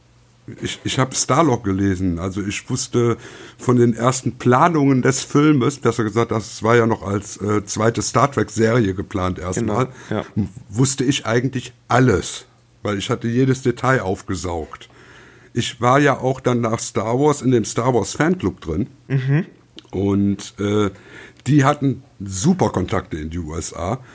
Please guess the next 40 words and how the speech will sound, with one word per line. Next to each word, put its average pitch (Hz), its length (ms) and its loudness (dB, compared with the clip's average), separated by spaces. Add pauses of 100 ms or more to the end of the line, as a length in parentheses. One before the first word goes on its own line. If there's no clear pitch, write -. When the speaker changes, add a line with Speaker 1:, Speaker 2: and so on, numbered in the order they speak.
(240)
Speaker 1:
und 98 160 -2
dementsprechend 117 560 0
bekamen 131 400 0
wir 120 200 -2
alle 151 160 4
Informationen, 131 680 0
die 113 80 -6
es 117 140 -8
auch 113 160 -8
nur 131 240 -2
irgendwo 143 440 2
gab, 98 260 -4
direkt 101 480 -2 (420)
und 101 100 -4
Speaker 2:
Und 135 220 0
Speaker 1:
sofort. - 220 -10 (100)
Speaker 2:
der 123 220 2
Rest 123 400 -2
der 120 160 6
normalen 123 840 2 (220)
Bevölkerung, 147 580 2
sag 131 180 0
ich 131 160 0
mal, 131 280 -2
oder, 107 260 -4 (100)
äh, 101 160 0
den 117 220 2
Fans 117 580 -2
oder 107 200 -2
den 107 400 -4
Leuten, 113 240 2
die 127 60 -6
das 107 160 0
nur 120 120 2
im - 80 -2
Fernsehen 120 400 2
geschaut 117 380 0
haben, 113 140 -2
Raumschiff 117 340 0
Enterprise, 113 560 0